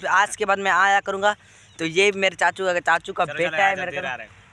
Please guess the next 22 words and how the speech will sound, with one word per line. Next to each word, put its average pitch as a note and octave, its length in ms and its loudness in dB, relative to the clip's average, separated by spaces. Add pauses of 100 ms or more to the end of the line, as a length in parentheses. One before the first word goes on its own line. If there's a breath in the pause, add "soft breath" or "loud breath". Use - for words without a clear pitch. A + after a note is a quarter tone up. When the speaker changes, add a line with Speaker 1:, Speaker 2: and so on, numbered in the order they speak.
Speaker 1:
हाँ, C#3+ 220 2
चलो G#3 240 0
भाई, A#3 140 4
इसके A#3 220 -2
लिए A#3 100 0
शायद G#3 220 -2
हमें G#3 240 -2
पैकेज F#3+ 340 -2
वगैरह G3+ 200 2
कराना F#3+ 360 0
है, F#3+ 120 2
वो E3+ 140 -6
पैकेज F3+ 340 -2
लगवाना F3+ 360 2
है, F3+ 60 -2
तो F3 140 -2
जाके E3 260 -4
पैकेज F3 320 -2
फटाफट D#3+ 360 -4
से E3 120 -8
लगवाते D3+ 280 -4
हैं। - 60 -12